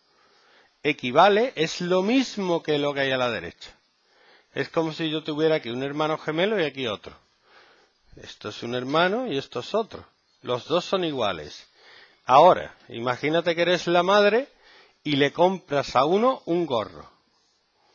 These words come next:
¿Qué te va a pedir el otro? Un gorro igual. Entonces, en les-,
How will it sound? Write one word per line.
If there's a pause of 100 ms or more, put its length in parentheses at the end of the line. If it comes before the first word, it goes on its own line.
(2250)
¿Qué
te
va
a
pedir
el
otro? (2000)
Un
gorro
igual. (2250)
Entonces,
en
les-,